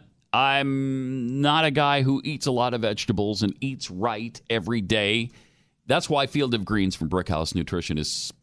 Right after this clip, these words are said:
so important in, in, in my diet. Um, I gave it a shot. It, it absolutely tastes great, and I just feel better. I have more energy during the course of the day. Every scoop gives you a full serving of organic fruits and vegetables,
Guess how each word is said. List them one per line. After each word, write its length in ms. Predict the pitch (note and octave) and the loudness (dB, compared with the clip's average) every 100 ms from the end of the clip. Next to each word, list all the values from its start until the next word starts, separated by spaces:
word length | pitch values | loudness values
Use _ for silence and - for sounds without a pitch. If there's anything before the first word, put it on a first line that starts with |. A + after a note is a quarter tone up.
| _ | _
so 220 | - B2 | 0 2
important 380 | G2 G2 D2 D2+ | 2 0 0 -2
in, 120 | - | -2
in, 520 | D2 D#2+ F2 E2 D#2+ - | 0 2 4 4 0 0
in 160 | F2+ | 2
my 120 | E2+ E2 | 2 2
diet. 440 | F#2 F2 C#2 B1+ - _ - | 2 2 0 -6 -16 _ -2
Um, 540 | E2 D2+ C#2+ C#2+ C#2 - - | 0 2 2 0 -2 -6 -4
I 80 | |
gave 200 | B2 D3+ | 0 0
it 80 | D3+ | -2
a 40 | A#2 | -2
shot. 400 | - B2+ C3+ - _ | 0 2 0 -4 _
It, 260 | G#2 G#2 - | -2 -2 0
it 160 | A#2 A#2 | 0 2
absolutely 520 | C#3 C3+ D#3 G2+ A2 | 0 -2 -2 -2 -2
tastes 320 | - C#3 - | 0 -2 -4
great, 500 | - B2 C3+ C#3 - - _ _ | -2 0 0 -2 -10 -20 _ _
and 440 | - G#3+ D3+ E3+ F3+ - _ _ _ - | 0 2 4 2 0 -8 _ _ _ -2
I 20 | |
just 220 | D3 A3+ | 0 0
feel 160 | B3+ A3 | 2 4
better. 320 | D#3+ F3+ F2 | 4 4 2
I 60 | G#2 | 2
have 100 | A#2 | 4
more 240 | B2 D3+ | 4 4
energy 380 | C#3 D#3 - - | 4 2 -2 -2
during 220 | F#2 F2+ | 0 2
the 60 | D#2+ | 0
course 240 | G2 E2 | -2 -4
of 80 | D#2 | -6
the 60 | |
day. 400 | D#2+ B2+ A2 G#1+ - | -2 0 -2 -6 -4
Every 200 | D3 G#3 | -2 -2
scoop 340 | - G3 A#2 | 0 0 0
gives 200 | - A2 | 0 2
you 80 | C3 | 0
a 40 | |
full 180 | G#2 D3 | 0 -2
serving 360 | D3+ C#3 B2 C#3 | 0 0 0 0
of 100 | G2 | 0
organic 460 | F#2+ E2 A#2+ C#3 | 0 2 0 0
fruits 280 | - C3 C3 | -2 -4 0
and 80 | A#2+ | 0
vegetables, 560 | B2 B2+ D3 D3 D3+ | 0 0 -2 -2 -4